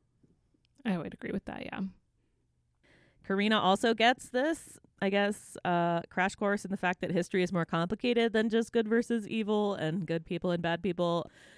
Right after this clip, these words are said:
Speaker 2: She learns this when she meets up with Bahia Alahari. Is this in, like, a dream or something? I can't remember how she gets access
Speaker 1: I think
Speaker 2: to this.
Speaker 1: something like that. Maybe she's even, like,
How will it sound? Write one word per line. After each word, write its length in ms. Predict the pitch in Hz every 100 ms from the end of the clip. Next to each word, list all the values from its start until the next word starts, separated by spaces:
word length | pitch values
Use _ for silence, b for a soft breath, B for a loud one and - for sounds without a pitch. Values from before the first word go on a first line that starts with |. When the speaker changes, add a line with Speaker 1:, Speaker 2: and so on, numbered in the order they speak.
| B -
Speaker 2:
She 160 | 180
learns 200 | 170 160
this 160 | 165 156
when 120 | 160
she 120 | 160
meets 200 | 156 156
up 140 | 160 -
with 120 | -
Bahia 280 | 156 170 165
Alahari. 640 | 151 151 139 139 143 151
Is 120 | 180
this 160 | 202 -
in, 60 | 415 508
like, 160 | -
a 40 | 196
dream 440 | 185 123 170 240
or 100 | 269
something? 420 | 254 277 254 269 202
I 80 |
can't 220 | 233 349 254
remember 500 | 180 160 147 135 143 _
how 220 | - 151 160
she 180 | -
gets 240 | 143 127 -
access 220 | 120 185
Speaker 1:
I 40 |
think 180 | 202 262
Speaker 2:
to 20 |
this. 40 | -
Speaker 1:
something 220 | 208 240
like 140 | 240
that. 160 | 240 220
Maybe 240 | 214 247
she's 260 | 294 330 302
even, 220 | 262 247
like, 320 | 220 180 -